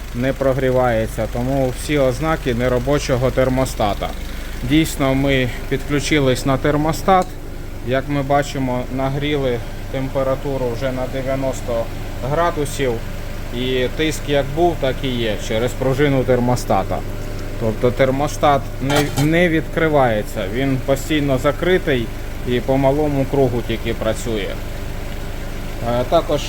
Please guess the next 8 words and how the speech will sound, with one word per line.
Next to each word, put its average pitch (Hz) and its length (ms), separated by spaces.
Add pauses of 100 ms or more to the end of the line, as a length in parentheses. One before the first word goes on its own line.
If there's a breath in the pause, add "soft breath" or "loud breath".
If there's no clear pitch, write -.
(140)
власник 147 420 (520 loud breath)
автомобіля 139 800 (480)
попередньо 131 760
придбав 123 560 (320)
саму 123 260
вставочку 120 600
термостата, 139 760 (640)
і 113 260